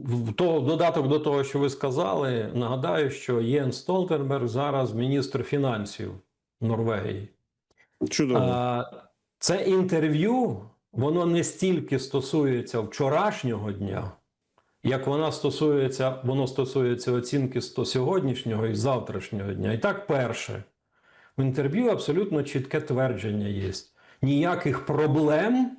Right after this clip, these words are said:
Speaker 1: окрім політичної волі, стосовно закриття неба над Україною немає. Перше. Друге. Україні треба допомагати так, щоб змінити ситуацію на лінії фронту, а не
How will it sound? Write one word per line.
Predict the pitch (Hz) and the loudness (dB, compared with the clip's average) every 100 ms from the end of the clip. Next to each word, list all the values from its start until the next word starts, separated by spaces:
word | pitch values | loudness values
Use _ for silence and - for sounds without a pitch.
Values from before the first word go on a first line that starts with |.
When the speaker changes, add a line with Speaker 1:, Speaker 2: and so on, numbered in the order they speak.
| _ | _
Speaker 1:
окрім | - 143 151 151 131 | -2 0 2 2 2
політичної | 139 127 135 139 135 123 120 123 | 2 0 0 -2 -2 -2 0 2
волі, | 120 190 247 - 101 - _ _ _ | 2 2 0 -2 -4 -10 _ _ _
стосовно | - - 135 - 143 135 117 | -6 -2 0 2 2 2 0
закриття | 127 131 131 127 139 | -2 0 -2 0 0
неба | 120 131 165 127 | 0 0 0 -2
над | 110 107 | -4 -6
Україною | 110 123 110 135 131 120 113 | -4 -2 0 2 2 0 0
немає. | 113 104 85 82 - _ _ - | 0 0 -2 -10 -16 _ _ -6
Перше. | 120 104 - - - _ | -4 -4 -6 -12 -20 _
Друге. | 127 131 151 139 101 98 - _ _ _ - - - - - | 0 2 4 2 0 -6 -10 _ _ _ -20 -20 -20 -14 -4
Україні | 135 160 151 160 233 247 185 | 0 2 4 4 4 4 4
треба | 165 143 143 | 2 2 2
допомагати | 127 156 160 156 147 156 135 147 | 2 2 2 2 2 2 2 0
так, | 135 185 190 | 0 -2 -4
щоб | - 156 123 | -2 0 2
змінити | 123 156 165 170 156 135 | 2 2 4 2 2 0
ситуацію | 131 123 143 147 226 226 123 110 104 107 _ | -2 -2 0 2 0 -2 -2 -2 -4 -8 _
на | 131 131 | -2 2
лінії | 156 185 202 196 | 4 4 4 2
фронту, | - 151 127 107 95 - 104 _ _ _ _ _ _ _ _ _ | 2 2 2 0 -4 -10 -16 _ _ _ _ _ _ _ _ _
а | 131 160 | -2 2
не | 175 165 | 2 2